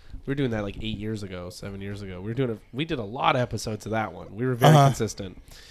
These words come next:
Speaker 1: And then just, I don't know, life gets in the way. People get lazy. I don't know. We
Speaker 2: That's
Speaker 1: just
Speaker 2: the
Speaker 1: don't
Speaker 2: thing
Speaker 1: do it
Speaker 2: about,
Speaker 1: anymore.
Speaker 2: like, doing a podcast, 'cause I, I, I kicked around the idea of
Speaker 1: It's
Speaker 2: a
Speaker 1: just
Speaker 2: podcast for a long time, and, like, you know, different people would come and go, but like,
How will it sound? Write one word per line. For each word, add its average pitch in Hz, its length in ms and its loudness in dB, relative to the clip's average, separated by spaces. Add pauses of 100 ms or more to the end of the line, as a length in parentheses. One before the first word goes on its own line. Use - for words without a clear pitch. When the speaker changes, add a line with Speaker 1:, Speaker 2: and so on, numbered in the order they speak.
(200)
Speaker 1:
And 127 140 -2
then 143 200 2
just, 131 280 0
I 139 80 0
don't 123 120 2
know, 107 140 2
life 110 220 0
gets - 180 -4
in 113 60 -2
the 107 40 0
way. 107 120 0
People 113 200 -2
get 104 120 -2
lazy. 98 580 -6 (760)
I - 60 4
don't 110 140 2
know. 95 220 -8
We - 60 -20 (260)
Speaker 2:
That's 160 140 6
Speaker 1:
just - 80 2
Speaker 2:
the 254 60 4
Speaker 1:
don't 233 80 6
Speaker 2:
thing 254 100 6
Speaker 1:
do 247 60 8
it - 20 10
Speaker 2:
about, 226 140 6 (100)
Speaker 1:
anymore. 196 60 6
Speaker 2:
like, 156 300 2
doing 180 240 10
a 165 60 2
podcast, 175 420 -2
'cause 160 140 0
I, 170 140 0
I, 156 120 2 (100)
I 170 120 2
kicked - 320 4
around 151 260 4
the 151 120 6
idea 139 240 4
of 135 60 4
Speaker 1:
It's 131 100 2
Speaker 2:
a - 20 4
Speaker 1:
just 135 160 6
Speaker 2:
podcast 135 300 2
for 151 100 4
a 139 60 6
long 143 320 4
time, 131 340 0
and, 123 100 -4
like, 120 200 -6 (840)
you 170 160 6
know, 147 120 6
different 165 320 2
people 160 220 6
would 143 100 4
come 156 200 4
and 127 80 0
go, 139 120 6
but 135 100 0
like, 131 100 -4